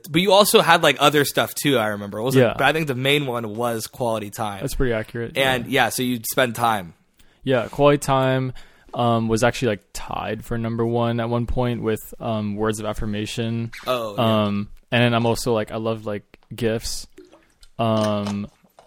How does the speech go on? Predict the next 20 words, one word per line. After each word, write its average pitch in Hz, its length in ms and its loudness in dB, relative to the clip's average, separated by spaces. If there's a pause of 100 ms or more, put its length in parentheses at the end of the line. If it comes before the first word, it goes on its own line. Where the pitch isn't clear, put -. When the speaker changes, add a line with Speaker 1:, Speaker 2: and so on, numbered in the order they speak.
Speaker 2:
and 120 100 0
then, 110 140 2
like, 101 260 0 (200)
acts 123 300 4
of 110 120 -4 (360)
service 110 400 2
is, 107 100 -8
like, 107 120 -2
at 107 100 -2
the 107 100 -4
bottom, 104 480 0
and 101 100 -4
then, 98 140 -6
like, 101 320 -10
touch 107 280 -4
is 107 80 -6
also 104 220 -6
toward 104 200 -6
the 101 60 -6
bottom. 104 480 -2